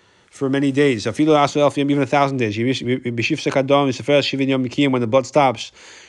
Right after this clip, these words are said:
she counts seven clean days. V'achar Hashiva Yeschilu Mei Nida, Zusha T'isa. Then after the seven Yeshiva Nikim, she starts her Nida, Nida cycle for this, uh, for this woman who, uh, lost track of her days. So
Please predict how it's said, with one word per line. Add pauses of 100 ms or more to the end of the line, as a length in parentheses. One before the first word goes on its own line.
she
counts
seven
clean
days.
V'achar (320)
Hashiva
Yeschilu
Mei
Nida,
Zusha
T'isa.
Then
after (580)
the
seven
Yeshiva
Nikim,
she
starts
her
Nida,
Nida
cycle
for
this, (460)
uh,
for
this
woman
who,
uh, (520)
lost
track
of
her
days.
So